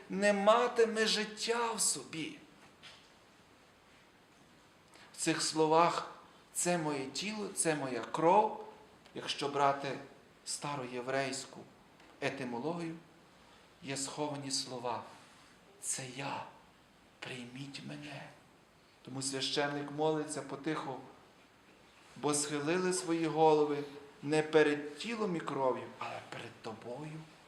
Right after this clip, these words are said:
справедливим Богом». Страшним там є, але то також означає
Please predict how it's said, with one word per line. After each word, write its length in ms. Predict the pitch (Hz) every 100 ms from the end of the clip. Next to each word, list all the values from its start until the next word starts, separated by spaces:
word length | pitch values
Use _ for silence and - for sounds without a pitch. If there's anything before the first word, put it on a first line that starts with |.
| - - - - -
справедливим 1040 | - - 123 117 117 120 131 151 147 147
Богом». 600 | 139 139 147 - - - - - - - - - - - - - - - - - - -
Страшним 720 | - - 127 127 - 156 160
там 220 | 139 113 113
є, 140 | 107 -
але 120 | 165 170
то 180 | 135
також 360 | 127 - 131 123
означає 520 | 120 120 131 127 123